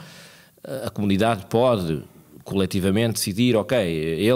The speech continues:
leva mais não sei quantos litros de azeite porque precisa mais e, e vamos ajudá-lo, e depois na, na,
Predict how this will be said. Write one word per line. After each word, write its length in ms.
leva 260
mais 360
não 80
sei 140
quantos 240
litros 300
de 60
azeite 340
porque 280
precisa 320
mais 500
e, 180
e 40
vamos 240
ajudá-lo, 680
e 60
depois 340
na, 220
na, 280